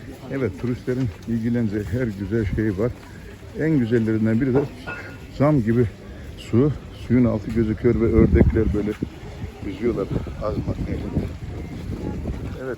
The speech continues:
mesafe biraz uzak. Ama yine de Muğla'nın bu güzel Ula ilçesindeki görüntüleri görmek için yo-,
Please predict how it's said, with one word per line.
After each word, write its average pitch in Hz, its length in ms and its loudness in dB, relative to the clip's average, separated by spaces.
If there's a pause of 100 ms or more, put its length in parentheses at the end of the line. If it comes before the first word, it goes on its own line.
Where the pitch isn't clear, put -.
(160)
mesafe 131 580 -4 (920)
biraz 143 280 2 (200)
uzak. 139 300 -2 (1160)
Ama 120 160 0 (160)
yine 131 220 -4
de 139 160 2 (2500)
Muğla'nın 127 440 -2 (2750)
bu 123 80 0
güzel 110 280 2 (100)
Ula 131 200 4
ilçesindeki 104 800 2 (360)
görüntüleri 107 480 2
görmek 113 320 2
için 135 100 0
yo-, 120 140 4